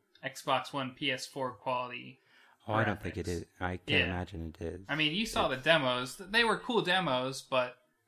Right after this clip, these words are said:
Speaker 1: like, the graphics did not look as good as a current generation console game.
Speaker 2: Yeah.
Speaker 1: So,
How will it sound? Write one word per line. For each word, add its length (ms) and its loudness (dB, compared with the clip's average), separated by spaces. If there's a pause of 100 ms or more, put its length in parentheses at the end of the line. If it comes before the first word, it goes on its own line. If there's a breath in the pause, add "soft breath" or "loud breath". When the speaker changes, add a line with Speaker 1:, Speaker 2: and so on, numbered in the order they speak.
(400)
Speaker 1:
like, 240 -2
the 80 -4
graphics 400 0
did 100 -6
not 200 -2
look 160 -8
as 80 -10
good 340 0
as 180 -12
a 320 -12 (460)
current 300 -4
generation 480 -4
console 460 -6
game. 160 -10
Speaker 2:
Yeah. 160 -6
Speaker 1:
So, 440 -8